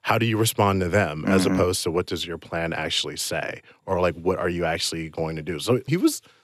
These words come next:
Speaker 1: the first candidate to put out a climate plan, and I covered Jay Inslee, who was the climate candidate.
Speaker 2: Mm-hmm.
Speaker 1: You know what I mean? Like, he had detailed policy that was going out, but I don't know if people are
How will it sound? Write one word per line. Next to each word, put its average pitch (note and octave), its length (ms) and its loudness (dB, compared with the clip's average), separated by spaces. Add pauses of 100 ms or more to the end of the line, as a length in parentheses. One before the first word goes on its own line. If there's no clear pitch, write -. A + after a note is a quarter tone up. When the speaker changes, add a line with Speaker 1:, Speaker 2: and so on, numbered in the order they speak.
(100)
Speaker 1:
the D3 80 6
first D#3 280 4
candidate C3+ 400 2
to A2+ 80 -12
put C3 160 0
out A2+ 120 4
a G#2 40 2
climate A2 400 -2
plan, D2+ 380 -12
and F#2 100 -2
I G#2+ 80 2
covered B2 360 2
Jay G#2 180 4
Inslee, G2+ 320 0
who G#2 140 -2
was G2 200 2
the F#2+ 240 0
climate F#2+ 520 0 (160)
candidate. - 480 -2
Speaker 2:
Mm-hmm. A2 320 2
Speaker 1:
You A2 80 2
know A#2 60 4
what A2+ 80 2
I A2 60 2
mean? B2 180 4
Like, G2 200 0 (320)
he C#3 440 2
had A2+ 600 2
detailed F#2+ 640 -6
policy E2+ 680 -2
that D#2 200 -6
was E2+ 140 -4
going D#2 320 -6
out, D2+ 280 -4 (440)
but F#2+ 120 4
I G2+ 260 2
don't G2+ 480 0
know F#2 320 0
if - 160 -14
people F2 540 -6
are D#2+ 280 -2